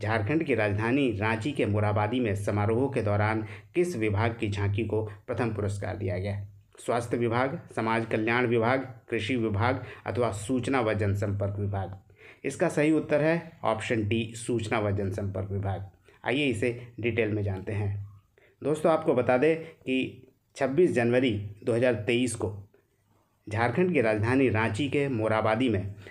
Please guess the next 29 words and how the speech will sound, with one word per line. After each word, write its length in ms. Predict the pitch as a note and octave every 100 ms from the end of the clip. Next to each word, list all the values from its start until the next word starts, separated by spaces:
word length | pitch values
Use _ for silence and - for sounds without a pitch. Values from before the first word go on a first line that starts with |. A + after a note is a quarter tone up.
| -
राज्यपाल 560 | G#2+ A2 G#2+ A2+ B2 C3
ने 200 | A2+ G#2+
झंडोत्तोलन 640 | G#2 G#2+ A2 G2+ G#2 G2 F#2+
किया। 320 | G2 G#2 G2+ - _ -
समारोह 460 | B2 G#2+ G2+ A2 B2
के 100 | B2
दौरान 500 | A2 G#2 A2+ A#2+ B2
विभिन्न 460 | G#2+ A2 G#2 A#2+ A2+
विभागों 560 | G2 G2+ G#2 A2 A#2+ C3
यानी 260 | G#2 G#2
नौ 420 | G#2 A2 C3+ E3
विभागों 500 | C#3+ A2+ G2+ A2 C3
की 240 | B2 B2+ A2 - -
ओर 200 | A#2+ A#2+
से 340 | G2+ B2+ B2+ - -
आकर्षक 420 | G#2+ G#2 A2 G#2
झांकियां 500 | A2+ G2+ G2+ G2+ G#2
निकाली 340 | G#2+ G2+ G2+ G2+
गई 200 | G2+ G2+
थी। 300 | G#2+ G2 - - _ _ - - _ -
इन 420 | D3 D3 - A#2
झांकियों 440 | G2+ A2 G#2+ C3+
में 260 | C3+ C3 B2+
प्रथम 280 | A2+ C3+ C3
पुरस्कार 500 | B2 A#2 G2+ A2 A#2+
से 160 | C3
सम्मानित 460 | G#2+ A2 G#2+ A2 A#2
किया 220 | A#2+ A2+
गया 300 | A2+ B2 A#2+